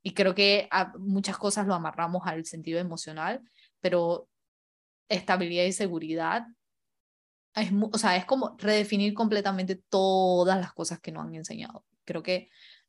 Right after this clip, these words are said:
esa es una de las cosas que me llevo de esta, de esta conversación contigo. Y,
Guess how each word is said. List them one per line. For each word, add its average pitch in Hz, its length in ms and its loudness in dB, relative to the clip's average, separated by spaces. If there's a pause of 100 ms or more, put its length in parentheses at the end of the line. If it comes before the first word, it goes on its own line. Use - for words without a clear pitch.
(120)
esa 196 240 2
es 196 60 4
una 202 140 4
de 202 60 6
las 185 80 -2
cosas 185 280 -2
que 180 120 -4
me 165 120 -4
llevo 160 240 0
de 165 80 2
esta, 160 580 -6
de 175 60 -14
esta - 160 -8
conversación 165 480 -10
contigo. 165 480 -4 (500)
Y, 165 880 -4